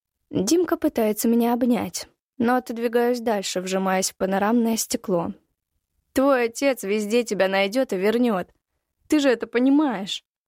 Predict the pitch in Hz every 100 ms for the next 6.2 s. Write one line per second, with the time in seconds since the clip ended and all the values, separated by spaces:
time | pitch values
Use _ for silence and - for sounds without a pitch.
0 | _ _ _ _ - 302 370 349 330 285
1 | 320 311 311 359 359 - 233 220 240 294
2 | 320 320 339 254 220 202 214 220 277 262
3 | - - - _ _ _ _ _ _ -
4 | 175 185 311 330 247 226 233 269 311 247
5 | 208 214 311 - 214 196 196 277 262 214
6 | 196